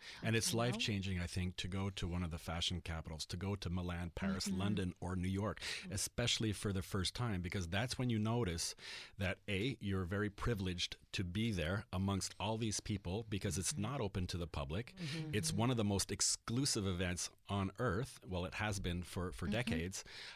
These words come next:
Speaker 1: uh, where it's just, uh, V I Ps and celebrities, uh, retailers who are there to look at the collections and to do business, and, um, and members of the media, m-, media
Speaker 2: Mm-hmm.
Speaker 1: from all over the world. The top fashion journalists are, are sitting in,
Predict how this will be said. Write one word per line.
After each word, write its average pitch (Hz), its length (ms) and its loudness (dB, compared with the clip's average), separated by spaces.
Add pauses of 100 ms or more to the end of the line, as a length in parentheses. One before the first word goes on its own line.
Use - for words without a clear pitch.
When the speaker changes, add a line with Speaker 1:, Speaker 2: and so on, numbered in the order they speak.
Speaker 1:
uh, 92 220 2
where 104 200 2
it's 98 200 0
just, - 440 0
uh, 87 120 2 (220)
V 107 260 0
I 107 140 2
Ps 107 440 -2
and 90 120 0
celebrities, 92 720 -2 (340)
uh, 90 180 0 (120)
retailers 107 720 2
who 98 100 -2
are 95 100 2
there 92 220 2
to - 140 -4
look 101 260 0
at 123 100 -2
the 117 80 -4
collections 104 720 -2
and 98 200 0
to 95 80 0
do 85 180 0
business, 104 600 -2 (440)
and, 113 340 2
um, 113 340 2 (100)
and 120 260 2
members 131 340 4
of 123 220 0
the 113 80 2
media, 107 420 2
m-, 101 220 -2
media 143 280 2
Speaker 2:
Mm-hmm. - 80 -2
Speaker 1:
from 127 160 2
all 127 200 2
over 123 160 -2
the 117 80 -2
world. 120 300 -2
The 85 60 -6
top 127 260 -2 (100)
fashion 120 400 2
journalists 107 540 0
are, 98 120 0
are 98 160 0
sitting 113 340 2
in, 107 140 2